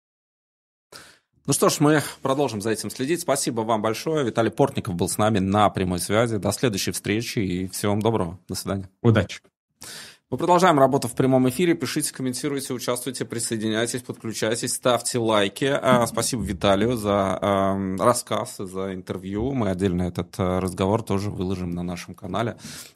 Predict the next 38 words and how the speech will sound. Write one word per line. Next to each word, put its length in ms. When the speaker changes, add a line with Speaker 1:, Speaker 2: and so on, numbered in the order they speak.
Speaker 1:
в 40
ближайшее, 640
а, 200
в 40
ближайшее 480
время. 540
Сейчас, 1300
э, 200
ну, 160
где-то 320
примерно 400
через 280
десять 360
минут 360
меня 180
сменит 340
Денис 340
Ковалев, 540
и 40
он 120
уже 160
проведет 400
интервью 320
с 60
Дмитрием 360
Потапенко. 760
А 240
вы 100
тоже 220
можете 500
быть 300
активны. 540
А, 540
у 60
Дениса 360
сегодня 300
день 180
рождения. 600